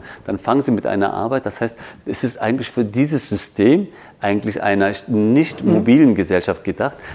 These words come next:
Speaker 1: dann funktioniert es auch, dann geht das auch in der Form.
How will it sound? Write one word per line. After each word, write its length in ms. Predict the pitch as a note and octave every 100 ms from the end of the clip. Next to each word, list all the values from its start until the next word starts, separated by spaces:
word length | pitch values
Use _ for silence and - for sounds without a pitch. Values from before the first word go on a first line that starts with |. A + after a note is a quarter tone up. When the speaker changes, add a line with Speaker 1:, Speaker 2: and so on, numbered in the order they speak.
| -
Speaker 1:
dann 180 | G#2 A2+
funktioniert 600 | - A#2 - D3+ F#3 -
es 160 | -
auch, 240 | - F2+ - -
dann 180 | G2 G2+
geht 240 | B2+ D3
das 180 | A2 -
auch 400 | - - E3 -
in 140 | B2 G2+
der 160 | G2+
Form. 400 | G2+ G2+ G2+ F#3